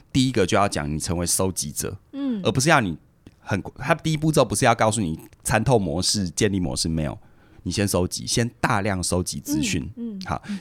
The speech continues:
Speaker 1: 有了这个才有第二个，第二个叫做找出差异。找出差异就是，诶，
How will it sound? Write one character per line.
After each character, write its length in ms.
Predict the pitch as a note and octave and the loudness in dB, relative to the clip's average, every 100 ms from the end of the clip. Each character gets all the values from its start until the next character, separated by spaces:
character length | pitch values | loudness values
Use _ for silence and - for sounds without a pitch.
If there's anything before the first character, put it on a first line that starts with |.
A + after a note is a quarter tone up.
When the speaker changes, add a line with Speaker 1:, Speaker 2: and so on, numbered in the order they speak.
| - _ - | -12 _ -6
Speaker 1:
有 160 | - G#2+ | 2 2
了 100 | G2 | 2
这 120 | - | 0
个 180 | - F#2+ | 0 0
才 160 | - A2 | 0 0
有 80 | |
第 200 | D#2+ A2+ | 0 2
二 60 | F2+ | 0
个， 200 | C#2+ - _ | -2 -8 _
第 100 | - | 0
二 60 | E3+ | 2
个 100 | A2 | 2
叫 160 | A#2 A#2 | 2 2
做 220 | A2+ G2+ | 0 0
找 180 | - D#2 | -2 -2
出 180 | - G2+ | 0 -2
差 280 | - G#2 A2 | 0 0 0
异。 160 | G2 - _ _ - - - - | -2 -6 _ _ -20 -20 -20 -4
找 140 | - | 0
出 60 | D3 | 2
差 200 | G#3 G3 | 4 2
异 80 | G3+ | 4
就 120 | F3+ | 4
是， 280 | F3+ E3 - _ _ | 4 2 0 _ _
诶， 140 | G3+ | -2